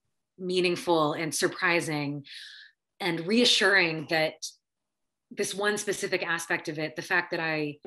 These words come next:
go on book tour and there'd be a, a room full of people, and there would be this sort of collective admission, certainly on my part, but on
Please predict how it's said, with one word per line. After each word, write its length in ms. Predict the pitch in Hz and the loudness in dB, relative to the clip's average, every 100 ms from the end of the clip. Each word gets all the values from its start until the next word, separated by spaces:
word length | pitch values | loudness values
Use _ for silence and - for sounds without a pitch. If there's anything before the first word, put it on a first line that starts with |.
| 202 | -4
go 200 | 220 226 | 2 4
on 160 | 233 208 | 4 4
book 180 | 175 - | 0 0
tour 280 | 170 156 | 0 4
and 120 | 156 160 | 4 4
there'd 160 | 165 | 0
be 140 | 175 175 | 2 0
a, 260 | 170 160 | 0 -4
a 40 | 165 | -4
room 320 | 175 220 220 | 2 2 2
full 180 | - 175 | -4 -6
of 160 | 151 | -6
people, 560 | - 170 - 151 147 143 - - - _ 190 | -8 -10 -6 -8 -8 -12 -18 -20 -20 _ -6
and 120 | 190 | 4
there 160 | 220 | 6
would 120 | 247 247 | 6 2
be 140 | 214 | -2
this 460 | 180 175 - - _ _ _ | -2 -2 -4 -8 _ _ _
sort 180 | - 196 | -6 -2
of 140 | 180 - | -2 -4
collective 800 | 208 180 190 - 202 190 175 - | -6 -2 -2 -2 -2 0 -2 -4
admission, 800 | 165 170 170 - 156 143 143 - - | -6 0 0 2 0 -2 -6 -12 -14
certainly 380 | - 208 240 214 | 0 2 4 2
on 140 | 196 175 | 2 0
my 180 | 170 | -2
part, 340 | 170 180 151 147 | -2 0 -2 -2
but 140 | 175 175 | -4 -2
on 280 | 165 165 | -2 -4